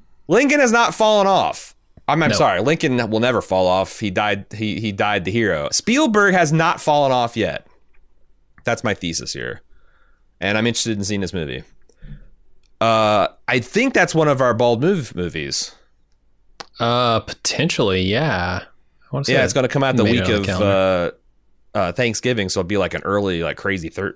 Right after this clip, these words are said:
Speaker 1: uh, Tuesday release.
Speaker 2: Oh,
Speaker 1: But, uh,
Speaker 2: yeah, yeah. Kinda like this one,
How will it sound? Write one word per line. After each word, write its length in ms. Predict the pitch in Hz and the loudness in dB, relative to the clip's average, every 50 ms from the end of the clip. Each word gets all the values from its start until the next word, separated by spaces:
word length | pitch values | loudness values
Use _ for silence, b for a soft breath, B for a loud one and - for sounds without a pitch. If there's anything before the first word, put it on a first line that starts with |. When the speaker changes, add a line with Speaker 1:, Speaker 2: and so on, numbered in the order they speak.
| _ - | _ -14
Speaker 1:
uh, 80 | 80 78 - - - | -14 -14 -14 -16 -10
Tuesday 340 | - 131 127 117 - - - | -8 -8 -6 -6 -8 -10 -10
release. 380 | - - - - - - - - | -12 -14 -14 -14 -14 -8 -4 -2
Speaker 2:
Oh, 360 | 113 123 131 127 117 104 98 | 0 2 2 2 2 2 2
Speaker 1:
But, 60 | 90 | 0
uh, 20 | 87 | 0
Speaker 2:
yeah, 200 | 87 90 92 95 98 | -2 -2 -4 -2 -2
yeah. 240 | 95 92 87 87 - - _ _ _ - | -2 -2 -4 -6 -8 -12 _ _ _ -8
Kinda 160 | - 87 87 | -6 -4 -4
like 120 | 101 - - | -6 -2 -2
this 200 | 170 156 - - | -2 -2 -2 -4
one, 160 | 98 90 | -4 -6